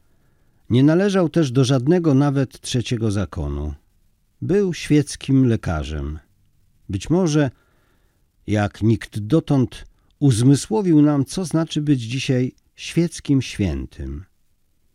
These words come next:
Jego życie, praca, relacje z innymi były autentycznie chrześcijańskie.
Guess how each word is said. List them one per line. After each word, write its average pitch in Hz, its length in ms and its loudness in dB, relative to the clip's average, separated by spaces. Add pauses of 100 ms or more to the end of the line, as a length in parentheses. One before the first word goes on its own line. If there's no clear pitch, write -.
Jego 113 240 -2
życie, 156 320 -4
praca, 120 640 -4
relacje 117 600 0
z 110 80 -4
innymi 117 580 2 (640)
były 143 420 4
autentycznie 135 760 -2
chrześcijańskie. 76 1040 -6